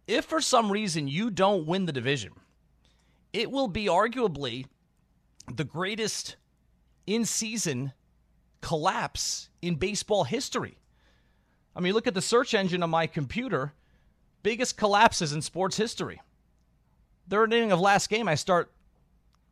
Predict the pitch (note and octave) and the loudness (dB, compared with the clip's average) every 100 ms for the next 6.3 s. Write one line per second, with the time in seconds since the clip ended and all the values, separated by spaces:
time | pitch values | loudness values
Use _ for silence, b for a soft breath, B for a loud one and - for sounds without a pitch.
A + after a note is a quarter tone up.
0 | _ _ _ - G3+ G#3 G3 D#3+ G#3 E3+ | _ _ _ -4 -2 0 0 0 2 0
1 | A2+ D#3+ - _ _ _ _ - D#3 E3 | -4 -10 -14 _ _ _ _ -10 -4 -4
2 | C#3 F#3 G3 F#3+ E3 D#3 A3 - - D#3+ | 0 2 2 2 -2 -2 -4 -4 -4 -2
3 | E3+ - G3+ B3+ G3 G#2+ - _ b b | -2 -2 -4 -2 -4 -6 -10 _ b b
4 | b b B2+ C3 A#3+ - E3+ F3+ A3+ C4 | b b -8 -2 -2 -2 -6 -4 -4 -6
5 | F3+ F3 F#3+ - - F3+ F#3+ A#3 F#3+ - | -10 -10 -10 -10 -4 -2 2 2 0 -4
6 | F3+ F3 | -4 -6